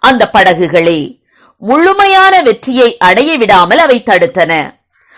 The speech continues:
ஆம், எனக்கு அருமையானவர்களே, பல நாட்களை கிறிஸ்துவற்ற பாதையில் முழுமையான வெற்றியுள்ள வாழ்க்கையின்றி கழித்துவிட்டு இனி வருகின்ற காலத்தையும் அப்படியே கழிக்கப் போகிறீர்களா?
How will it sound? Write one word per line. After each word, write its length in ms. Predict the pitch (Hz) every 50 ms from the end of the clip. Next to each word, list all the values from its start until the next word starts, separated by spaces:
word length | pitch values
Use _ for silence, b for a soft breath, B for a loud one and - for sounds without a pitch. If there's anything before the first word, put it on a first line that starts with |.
| B B
ஆம், 200 | B 392 415 415
எனக்கு 340 | 403 370 339 330 - 311
அருமையானவர்களே, 1080 | 262 220 233 247 226 233 214 196 185 180 185 175 180 156 147 175 175 180 170 151 143 b b b b b b -
பல 280 | - 277 254 247 220
நாட்களை 680 | 196 208 196 226 - - - - 233 220 196 180 175 175
கிறிஸ்துவற்ற 720 | - 330 359 - - - - 320 262 240 - - 233 202 -
பாதையில் 640 | - 202 175 180 185 180 190 180 185 185 160 - b b b b b
முழுமையான 840 | - 226 302 359 370 403 392 381 370 339 320 302 285 277 277 277 277
வெற்றியுள்ள 680 | 240 185 196 240 - - - 277 285 294 285 269 277 269
வாழ்க்கையின்றி 800 | 214 190 190 196 208 202 - - 233 202 202 202 196 165 196 185
கழித்துவிட்டு 880 | - 214 185 190 202 202 - 220 185 165 185 175 - - 233 185 - b b b b b b
இனி 300 | 220 262 339 381 403 392
வருகின்ற 560 | 349 330 311 320 285 277 302 294 247 277 269
காலத்தையும் 720 | 269 226 208 190 190 202 202 - - 202 202 202 185 - -
அப்படியே 540 | - 165 170 - - 190 185 208 214 233 262
கழிக்கப் 500 | 254 254 220 202 208 208 247 220 - 220
போகிறீர்களா? 640 | 208 196 220 208 208 202 190 208 196 190 202 226